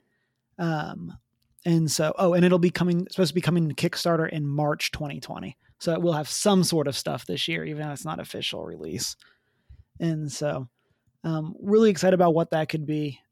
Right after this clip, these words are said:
Um, I've been really interested in Gloomhaven, and like I said, just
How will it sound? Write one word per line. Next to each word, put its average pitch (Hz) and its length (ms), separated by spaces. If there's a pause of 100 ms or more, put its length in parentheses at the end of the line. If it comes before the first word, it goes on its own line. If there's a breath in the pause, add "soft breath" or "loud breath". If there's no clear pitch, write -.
Um, 170 440
I've 180 140
been 175 340
really 180 380
interested 165 500
in 151 240
Gloomhaven, 151 800
and 160 300
like 151 80
I 147 40
said, - 220
just 151 220